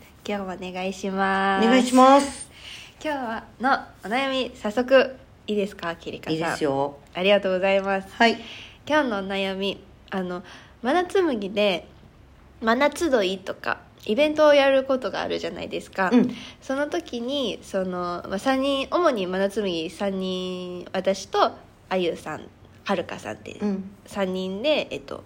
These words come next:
Speaker 1: 主に喋ってるんですけど、その真夏どいでは。
Speaker 2: うん。
Speaker 1: で、キリカさんも時々入っていただきながらっていう時に、主に三人で喋ってる時、その、自分が話すターンになったりとか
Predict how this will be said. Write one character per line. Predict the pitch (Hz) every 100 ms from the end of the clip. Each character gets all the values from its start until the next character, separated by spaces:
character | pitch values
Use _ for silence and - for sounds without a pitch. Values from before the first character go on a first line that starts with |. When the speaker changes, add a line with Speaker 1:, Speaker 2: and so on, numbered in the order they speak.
| -
Speaker 1:
主 | - 175
に | 165 160
喋 | - 180
っ | 180
て | -
る | -
ん |
で | -
す | -
け | -
ど、 |
そ | -
の | 160 104
真 | 160
夏 | 165 -
ど | 98
い | -
で | - -
は。 | -
Speaker 2:
う | -
ん。 | 180 170 - -
Speaker 1:
で、 | -
キ | 262
リ | 226
カ | 190
さ | 170
ん |
も | 165
時 | 165 165
々 | 160
入 | 165 170
っ |
て | -
い | 131
た | 165
だ | 160
き | 160 170
な | 170
が | 165
ら | -
っ | 247
て | 247 311
い | 302
う |
時 | 302 302 294
に、 | 311 330 - - - -
主 | 349
に | 269
三 | 214 247 392
人 | 403
で | 262
喋 | 240 190 202
っ |
て | 196 190
る | 214
時、 | - 185 180 - - - - - - -
そ | - 208
の、 | 190 185 175 - - -
自 | 214
分 | 262 359 359 359 349 349 339 339 330 302 285 262 254
が | 320 277
話 | 254 254 302
す | 302
タ | 262 254
ー |
ン | 226
に | 175
な | 180
っ | -
た | -
り | -
と | 175
か | - - 175